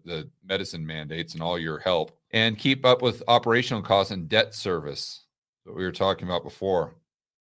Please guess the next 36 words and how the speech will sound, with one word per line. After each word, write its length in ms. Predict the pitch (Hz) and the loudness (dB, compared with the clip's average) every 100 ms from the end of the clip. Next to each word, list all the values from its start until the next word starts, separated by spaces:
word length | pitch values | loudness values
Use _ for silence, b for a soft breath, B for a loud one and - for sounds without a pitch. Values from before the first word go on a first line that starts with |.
| _ _ _ _ _ _ | _ _ _ _ _ _
So 140 | 147 | 2
the 80 | 143 | 2
t-, 300 | - - 120 | 2 -6 -12
so 220 | - 139 | 2 2
then 240 | 135 180 | 4 2
they 140 | 196 185 | 2 0
go 100 | 143 | 2
on 240 | 135 135 | 4 2
to 100 | 131 | 0
list 280 | 120 123 123 | 0 0 0
these 220 | 110 101 - | -4 -4 0
economic 440 | 120 117 110 110 - | 0 2 0 0 -4
head-, 300 | 95 80 - | -6 -6 -2
headwinds, 480 | 95 82 76 80 90 | -2 -2 -6 -8 -10
which 160 | 101 | -8
you 100 | 117 | 0
guys 280 | 107 104 92 | 4 4 4
will 380 | 95 90 87 - _ _ _ | 2 2 0 -4 _ _ _
know 520 | 101 101 95 92 90 _ _ _ | -2 2 2 0 -4 _ _ _
very, 220 | - 101 107 | -2 2 4
very 200 | 101 90 | 4 2
well. 360 | 73 73 85 _ _ _ - | -2 -6 -8 _ _ _ -6
But 140 | 131 | 2
they 160 | 147 143 | 4 4
also 720 | - 175 214 - 95 104 - - | 6 4 4 2 2 2 -2 -12
point 280 | - 123 117 | -4 -2 2
out 320 | 113 117 - _ _ | 2 0 -6 _ _
some 260 | - 127 113 | -8 -4 0
other 180 | 139 151 | 2 2
things 260 | 117 95 | 0 -4
that 140 | 107 - | -6 0
I 160 | 110 165 | 2 2
was 200 | 143 104 | 0 0
not 200 | 123 117 | 2 2
aware 320 | 104 127 101 | 2 2 0
of, 160 | - | -4